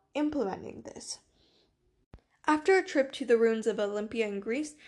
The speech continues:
he got the notion in his brain that the Olympics would be the perfect way to turn his idea into reality. In his mind, the Olympics would not only foster the growth of his previous idea,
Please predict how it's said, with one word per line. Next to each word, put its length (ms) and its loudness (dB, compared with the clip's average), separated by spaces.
he 100 -6
got 220 2
the 60 0
notion 400 -2
in 120 -2
his 180 -6
brain 260 -4
that 180 -4
the 120 0
Olympics 520 -2
would 180 -4
be 120 -2
the 100 0
perfect 560 -2
way 260 4
to 120 -8
turn 240 -6
his 160 -2
idea 420 -2
into 300 -6
reality. 680 -2
In 80 2
his 180 4
mind, 300 0
the 100 2
Olympics 560 0
would 180 2
not 280 4
only 260 -4
foster 480 -2
the 100 2
growth 380 0
of 120 -6
his 160 -2
previous 440 0
idea, 420 2